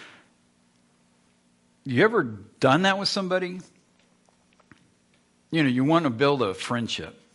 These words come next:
with somebody. But you just come in with, "I need you to change the oil in my car. Uh, there, there's some plants out front need watering. Um, maybe take out the trash.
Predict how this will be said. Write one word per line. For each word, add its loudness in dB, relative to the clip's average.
with -8
somebody. -12
But 0
you -4
just -4
come 0
in -2
with, -10
"I 0
need 2
you 0
to -6
change -2
the -2
oil -2
in -6
my -4
car. -8
Uh, -4
there, 0
there's -4
some -6
plants 0
out 0
front -6
need -6
watering. -6
Um, -6
maybe -8
take -4
out -2
the -16
trash. -8